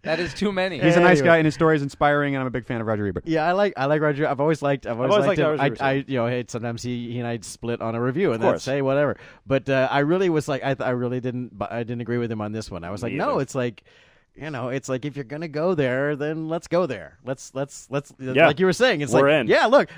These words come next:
Speaker 3: Mark Strong's beating the crap out of an eleven-year-old. You like that?
Speaker 1: Yeah.
Speaker 3: How's that?
Speaker 4: How's that? Yeah.
Speaker 3: There's your superhero
Speaker 4: The,
Speaker 3: movie
Speaker 4: uh,
Speaker 1: You
Speaker 3: for
Speaker 1: don't like it, do you? That is
Speaker 3: Yeah.
Speaker 1: the point.
Speaker 3: Yeah.
Speaker 4: There are, with that said
Speaker 3: Mark Strong didn't like it either, by the way.
Speaker 1: Uh.
Speaker 3: Matthew Vaughn talks about how Mark Strong was really uncomfortable shooting that
Speaker 4: <laughs>
Speaker 3: scene.
Speaker 4: Yeah, I'm sure.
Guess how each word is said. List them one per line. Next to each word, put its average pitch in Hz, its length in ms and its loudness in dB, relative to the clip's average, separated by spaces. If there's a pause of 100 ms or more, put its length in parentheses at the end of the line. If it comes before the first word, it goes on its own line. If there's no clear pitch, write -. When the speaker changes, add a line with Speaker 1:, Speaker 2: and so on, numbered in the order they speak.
Speaker 3:
Mark 147 200 2
Strong's 175 280 2
beating 151 160 -2
the 143 80 -6
crap 143 300 -2
out 147 100 4
of 143 80 -2
an 147 80 -2
eleven-year-old. 139 680 0
You 131 100 -4
like 190 220 4
that? 247 280 4 (140)
Speaker 1:
Yeah. 127 200 -2
Speaker 3:
How's 175 160 6
that? 302 340 2
Speaker 4:
How's 135 180 -2
that? 160 240 4
Yeah. 120 120 0
Speaker 3:
There's 190 120 4
your 160 100 0
superhero 131 500 0
Speaker 4:
The, 120 40 -2
Speaker 3:
movie 117 220 0
Speaker 4:
uh, 156 160 4
Speaker 1:
You 202 60 6
Speaker 3:
for - 40 4
Speaker 1:
don't 240 220 8
like 147 240 2
it, 139 100 -4
do 196 100 0
you? 139 280 0
That 127 260 0
is 196 60 2
Speaker 3:
Yeah. 143 100 0
Speaker 1:
the 113 60 -2
point. 127 480 -2
Speaker 3:
Yeah. 139 340 -6
Speaker 4:
There 202 180 6
are, 202 220 4
with 175 200 0
that 202 220 2
said 185 200 2
Speaker 3:
Mark 185 140 8
Strong 170 260 2
didn't 156 160 2
like 127 180 -4
it 120 60 -8
either, 123 180 -6
by 98 140 -8
the 98 80 -8
way. 85 80 -10 (120)
Speaker 1:
Uh. 110 100 -10
Speaker 3:
Matthew 160 280 0
Vaughn 143 220 0
talks 147 260 0
about 123 200 -2
how 127 120 0
Mark 127 220 -4
Strong 127 180 -4
was 113 160 -10
really 123 640 -6
uncomfortable 117 600 -10
shooting 107 240 -12
that 147 200 -10
Speaker 4:
<laughs> - 40 -12
Speaker 3:
scene. 165 180 -6
Speaker 4:
Yeah, 127 120 -2
I'm 139 120 -2
sure. 151 320 -4